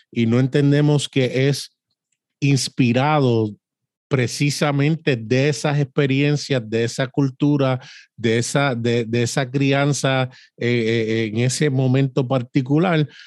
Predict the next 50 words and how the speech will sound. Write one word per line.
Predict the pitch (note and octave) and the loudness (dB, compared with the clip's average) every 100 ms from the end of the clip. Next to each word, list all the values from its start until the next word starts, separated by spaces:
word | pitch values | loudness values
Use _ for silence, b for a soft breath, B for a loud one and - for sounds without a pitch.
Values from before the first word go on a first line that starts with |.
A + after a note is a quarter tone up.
| B | B
pues | - A2+ | -2 0
entonces | A2 G#2 C3 C3+ D#3+ C#3+ B2 b _ | -2 0 0 2 0 0 -2 b _
la | B2+ A#2+ | 0 0
gente | A#2 B2+ C3 C3+ | 2 2 0 0
tiene | C#3+ D3 C#3+ | 2 2 4
miedo | D3+ F3 E3+ C3+ B2+ C3 B B B | 4 4 4 2 0 -2 B B B
de | A#2+ A#2+ | -2 0
decir, | A#2+ A2+ C3+ | 0 0 -4
"Espérate, | B2 D3 C3+ A#2+ | 0 0 2 2
yo | A#2 | 2
no | B2 | 2
puedo | C3+ C3+ | 0 2
pensar | C#3 B2+ C#3+ C3 | 0 0 0 0
de | |
una | C#3 C#3 | 0 2
manera | C#3 C#3 C3+ | 2 2 2
distinta", | C3+ B2+ - E3 D#3+ - A#2+ A#2 b b b | 0 -2 -2 0 0 -2 -2 -2 b b b
o | A2+ A#2+ | -2 0
el | A2+ | 0
canon | - B2+ C3 C3+ | -2 0 0 2
ya | C#3 | 0
se | B2+ C#3 | 0 -2
cerró, | - C#3 - D#3 D#3+ C#3+ b b - | 0 -2 0 0 2 -2 b b -4
o, | A#2 A#2+ | 0 0
o | A2+ A#2+ | 2 2
no | B2 | 2
vemos | C3+ D3 C#3+ | 2 2 0
que | - A#2 | -2 -2
pueda | C3+ B2+ | 2 2
haber | C3 C#3 | 2 2
una | C#3 C#3+ | 4 4
inspiración | C#3 - C#3+ C3+ A#2+ - D3 C#3+ | 2 2 0 0 -2 0 2 2
en | B2 | 2
lo | A2 | 0
que | A2+ | 0
hablamos | A2 A2+ B2 C3+ A#2+ | 0 2 2 2 2
hoy, | C#3 C3+ | 2 2
en | A#2 | 2
lo | G#2+ | 0
que | A2 | -6
escribimos | - A#2 A2 A2+ B2+ C3+ | -4 0 2 2 2 2
hoy, | C#3+ C#3 C3 B B B | 2 2 -2 B B B
en | G#2+ A2+ | -2 0
lo | A2+ | 0
que, | G#2+ A2 G#2+ | 0 -2 0
en | A2+ | 0
lo | A#2 G#2+ | 0 -2
que | A2 | -2
compartimos | A2+ G#2+ G#2 - C3+ D3 | -2 -2 -4 0 2 4
hoy. | F3 D#3 C3+ | 4 2 0